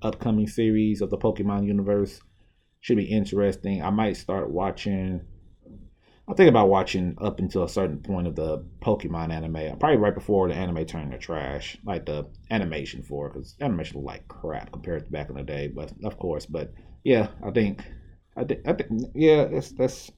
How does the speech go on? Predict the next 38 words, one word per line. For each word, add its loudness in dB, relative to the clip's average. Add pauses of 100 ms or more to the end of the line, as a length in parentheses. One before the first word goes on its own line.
that's -6
not 2
even 6
a, 0 (360)
it's -14
not 2
even 6
a, 0
uh, 2
<laughs> -6
this 0
is 2
not 4
even 2
a -4
topic 2
right -10
here. -4
This -2
is -8
not 0
even 0
a 0
real 2
thing. 0
It's -6
many 2
times 0
he's, -2 (480)
we, 10
we've 8
seen 8
him 4
go 8
to 2
these 2
gym 2
battles, -2